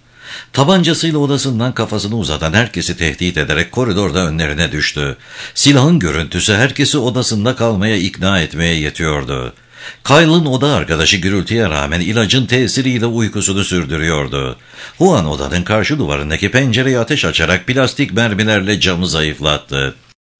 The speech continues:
Böylece vücuduyla yüklenmesiyle camın dağılması bir oldu. Cam kırıkları onun peşinden bahçeye yayıldı. Elinde ve ensesinde ufak kesikler oluştu.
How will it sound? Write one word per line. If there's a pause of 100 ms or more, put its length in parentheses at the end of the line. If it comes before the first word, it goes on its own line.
(120)
Böylece
vücuduyla
yüklenmesiyle
camın
dağılması
bir
oldu. (440)
Cam
kırıkları
onun
peşinden
bahçeye
yayıldı. (240)
Elinde
ve
ensesinde
ufak
kesikler
oluştu.